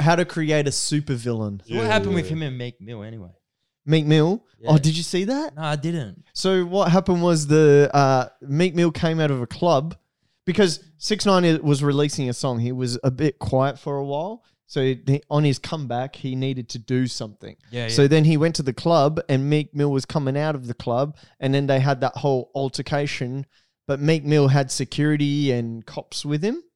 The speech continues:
Speaker 1: like, as he, part of his security. So six nine is like, "You're chatting shit about me having security and you got cops with you. Like, what the fuck are
Speaker 2: Yeah,
Speaker 1: you talking
Speaker 2: right.
Speaker 1: about?" And then, so th-, he just, like,
Speaker 2: 'Cause Takeshi's not hiding, is he?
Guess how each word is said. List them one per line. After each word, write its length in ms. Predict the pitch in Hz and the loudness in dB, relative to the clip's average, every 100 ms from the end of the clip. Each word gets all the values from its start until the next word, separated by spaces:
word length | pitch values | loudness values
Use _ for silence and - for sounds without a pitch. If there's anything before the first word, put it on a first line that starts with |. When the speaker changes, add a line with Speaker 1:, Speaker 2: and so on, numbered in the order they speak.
| _ _ _ _ | _ _ _ _
Speaker 1:
like, 140 | 123 - | -12 -4
as 240 | 123 110 | -2 -2
he, 100 | - | -6
part 300 | 123 - 123 | -8 -6 -2
of 100 | 120 | 0
his 120 | 123 120 | 0 -2
security. 600 | - - 135 143 180 208 _ | -6 -6 -4 -4 -6 -10 _
So 120 | - | -12
six 320 | 131 - 139 - | -8 -6 -6 -4
nine 280 | 131 139 | -2 0
is 140 | 127 123 | 0 0
like, 380 | 123 120 - - _ _ _ | 0 0 -2 -10 _ _ _
"You're 100 | 139 139 | -4 -2
chatting 320 | - 147 131 | 0 -2 -2
shit 260 | - 160 | -4 -2
about 260 | 143 135 123 | -2 -2 -2
me 240 | 131 147 | -2 0
having 280 | 131 135 127 | 0 -2 -4
security 520 | 120 131 - 120 131 | -10 -12 -8 -6 -6
and 100 | 131 | -6
you 60 | 139 | -4
got 240 | 135 - | -4 -6
cops 400 | - - - - | -8 -10 -8 -4
with 180 | 127 117 | 0 0
you. 180 | 113 104 - - | 0 -4 -8 -10
Like, 280 | 120 110 _ | -8 -8 _
what 180 | 127 | -16
the 60 | - | -16
fuck 300 | - 139 - | -6 -6 -4
are 20 | |
Speaker 2:
Yeah, 140 | 127 160 | -2 0
Speaker 1:
you 80 | |
talking 420 | 160 156 135 131 123 | 2 2 2 0 -2
Speaker 2:
right. 60 | |
Speaker 1:
about?" 360 | 123 120 107 - - - - 143 | -4 -4 -6 -14 -20 -20 -10 -4
And 140 | 139 | 0
then, 280 | 156 165 175 | 0 -2 -2
so 200 | - 180 | 2 2
th-, 260 | 165 185 165 | 2 0 2
he 220 | 175 180 | 4 4
just, 300 | 156 - 143 | 0 -4 -2
like, 260 | 143 127 | -2 -2
Speaker 2:
'Cause 300 | - 139 127 | -6 -18 -16
Takeshi's 580 | - 139 190 214 185 143 | -14 -8 -4 -4 -4 -8
not 140 | 131 107 | -8 -8
hiding, 380 | 113 147 117 131 | -8 -6 -8 -10
is 100 | 151 | -12
he? 160 | 92 | -14